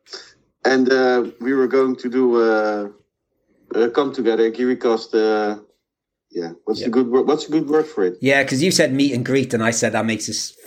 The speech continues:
Speaker 2: sound
Speaker 1: Yeah.
Speaker 2: far too up, up our own
Speaker 1: But that was
Speaker 2: bums.
Speaker 1: more like a joke.
Speaker 2: Yeah.
Speaker 1: Uh,
Speaker 2: Um,
Speaker 1: but we do a come together or, uh, sit together, uh, beer together.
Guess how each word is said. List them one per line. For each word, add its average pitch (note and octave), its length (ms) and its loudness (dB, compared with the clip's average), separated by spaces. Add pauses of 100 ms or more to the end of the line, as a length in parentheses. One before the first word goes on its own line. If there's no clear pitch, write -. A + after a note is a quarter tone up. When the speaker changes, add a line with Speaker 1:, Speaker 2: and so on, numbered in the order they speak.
Speaker 2:
sound A2 280 0
Speaker 1:
Yeah. A2+ 100 0 (200)
Speaker 2:
far G#2+ 80 -2
too A#2 200 0
up, G#2 120 -6
up G#2+ 180 -6
our G2+ 180 0
own G2 220 -2
Speaker 1:
But B2 100 2
that D3 100 0
was G#2 220 2
Speaker 2:
bums. D#3 100 -4
Speaker 1:
more D3+ 160 2
like D3+ 240 0
a C3+ 60 -4
joke. C3+ 340 -2 (140)
Speaker 2:
Yeah. F#2+ 360 -4 (1600)
Speaker 1:
Uh, C3+ 300 0
Speaker 2:
Um, C3 80 -2
Speaker 1:
but D3 140 2
we D#3 100 2
do D#3 180 0
a C#3+ 60 2
come C#3+ 220 -2
together A#2+ 680 0
or, G#2+ 240 0 (200)
uh, G2+ 40 -2
sit A#2 240 -2
together, G#2 520 0 (800)
uh, G#2+ 200 0
beer A#2+ 240 2
together. G2+ 500 -2